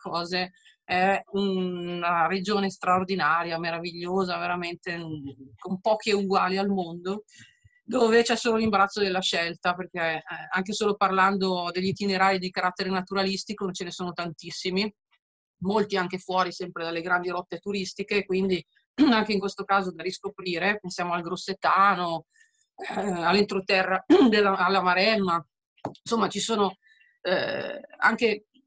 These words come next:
ho scoperto, perché io stessa non, non conoscevo, eh, dal punto di vista naturalistico delle oasi importantissime che hanno una biodiversità, una fauna incredibile,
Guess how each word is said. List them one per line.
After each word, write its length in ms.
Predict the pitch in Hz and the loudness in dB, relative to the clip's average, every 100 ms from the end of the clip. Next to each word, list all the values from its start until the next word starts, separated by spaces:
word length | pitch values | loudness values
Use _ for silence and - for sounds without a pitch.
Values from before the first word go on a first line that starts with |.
| _ - | _ -4
ho 120 | - | -2
scoperto, 580 | - 208 220 240 240 196 | -2 0 2 2 0 -8
perché 260 | 196 190 | -8 -4
io 200 | 185 202 | 0 0
stessa 360 | 190 208 208 208 | 0 -4 -4 -2
non, 160 | 190 180 | -2 -2
non 180 | 180 | -4
conoscevo, 640 | 185 190 190 220 233 226 196 _ _ - | -4 -4 -2 0 2 0 -2 _ _ -6
eh, 520 | 170 156 - - 151 | -2 -2 -4 -8 -2
dal 160 | 180 185 | -2 -2
punto 200 | 208 202 | -2 -2
di 60 | |
vista 180 | 202 214 | 0 2
naturalistico 720 | 202 202 208 214 233 233 214 | 0 0 0 0 0 -4 -4
delle 240 | 190 190 190 | 0 2 2
oasi 360 | 180 185 190 | 4 2 2
importantissime 1080 | 202 202 190 190 185 240 226 - 214 196 190 | -2 -2 -6 -4 -4 -2 -2 -2 0 2 2
che 120 | 190 | 2
hanno 300 | 190 196 190 | 2 2 0
una 220 | 190 190 | 2 0
biodiversità, 1040 | 185 196 185 196 190 - 208 214 214 202 196 | 0 -2 0 0 0 -4 -2 4 6 6 4
una 200 | 190 185 | 0 0
fauna 440 | 202 196 202 202 | 4 4 4 0
incredibile, 1300 | 196 190 196 185 202 202 196 190 185 180 175 170 | -2 -4 -6 -4 -4 0 0 2 0 0 -2 -2